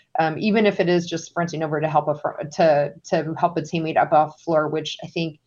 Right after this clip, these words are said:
shows a lot for the team chemistry as well. So that was a meaningful moment to me that wasn't part of the game action,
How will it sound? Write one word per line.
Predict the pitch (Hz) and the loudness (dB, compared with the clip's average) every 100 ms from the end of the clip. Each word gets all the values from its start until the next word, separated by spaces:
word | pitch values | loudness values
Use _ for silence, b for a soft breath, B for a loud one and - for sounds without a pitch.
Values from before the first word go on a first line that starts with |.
| _ _ - | _ _ -12
shows | - 220 202 | 0 4 4
a | 196 | 4
lot | 180 170 185 165 - | 2 6 4 4 0
for | 175 | -2
the | 160 | -2
team | 156 175 156 | -2 -4 -2
chemistry | 156 151 151 139 143 | -4 -4 -6 -6 -6
as | 151 | -2
well. | - - | -2 0
So | - 185 | 2 4
that | 185 226 | 4 4
was | 220 196 170 | 4 2 2
a | 175 | 2
meaningful | 175 175 180 175 | 4 4 2 -2
moment | 165 160 165 151 | -4 -2 -2 -6
to | - | -6
me | 170 | -2
that | 156 147 | 0 0
wasn't | 170 170 156 | -2 -4 -2
part | 180 | 0
of | 175 | 0
the | 151 | -2
game | 151 143 147 160 | -2 -2 -2 -2
action, | 202 - 233 254 | -6 -4 -4 -4